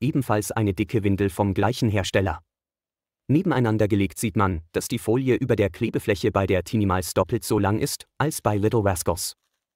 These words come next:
Genau das verursacht die Probleme beim Kleben, für den Schnitt der Windel sollten die Kleber etwas weiter oben sitzen,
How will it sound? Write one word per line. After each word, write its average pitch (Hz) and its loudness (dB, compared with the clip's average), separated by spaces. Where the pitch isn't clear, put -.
Genau 160 0
das 131 -2
verursacht 113 0
die 107 -2
Probleme 98 0
beim 92 0
Kleben, 110 -2
für - -2
den 147 0
Schnitt 139 -2
der 123 2
Windel 139 0
sollten 107 2
die 104 0
Kleber 101 2
etwas 95 -2
weiter 98 2
oben 107 0
sitzen, 113 0